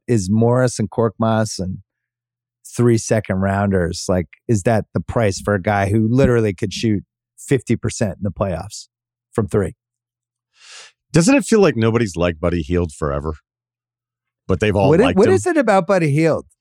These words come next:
Speaker 2: Yeah.
Speaker 1: He's like
Speaker 2: Uh,
Speaker 1: one of the
Speaker 2: well
Speaker 1: Real Housewives that all the other housewives just repeatedly turn on. And you're like, "What does she do? How does, she seems fine. Why do they hate her so much?" Yeah, I don't, I
Speaker 2: Yeah.
Speaker 1: don't understand it either.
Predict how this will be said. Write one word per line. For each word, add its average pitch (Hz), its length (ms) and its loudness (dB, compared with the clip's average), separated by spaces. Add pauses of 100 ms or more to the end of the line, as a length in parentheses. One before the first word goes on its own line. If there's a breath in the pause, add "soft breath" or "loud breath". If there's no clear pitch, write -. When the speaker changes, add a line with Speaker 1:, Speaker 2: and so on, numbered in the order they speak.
Speaker 2:
Yeah. 92 260 0 (1800 loud breath)
Speaker 1:
He's 143 80 2
like 113 120 4
Speaker 2:
Uh, 117 80 4
Speaker 1:
one 117 140 4
of 156 60 2
the 143 60 4
Speaker 2:
well 143 80 6
Speaker 1:
Real 156 140 4
Housewives 151 600 0
that 139 100 -2
all 131 140 0
the 135 100 0
other 139 160 2
housewives 127 540 0
just 127 200 -6
repeatedly 120 460 0
turn 120 300 -2
on. 139 120 2
And 139 100 -2
you're 131 100 0
like, 107 160 -2
"What 175 140 2
does 320 120 0
she 294 200 -4
do? 208 360 2
How 123 120 0
does, 170 120 -4
she - 140 -8
seems 247 340 -4
fine. 180 460 -2
Why 120 160 0
do 220 60 0
they 226 120 2
hate 170 180 0
her 185 100 -2
so - 140 -6
much?" 98 360 -6 (420)
Yeah, 143 140 2
I 143 40 2
don't, 165 200 2
I - 40 4
Speaker 2:
Yeah. 156 100 4
Speaker 1:
don't 170 80 2
understand 139 420 0
it 123 80 0
either. 113 260 0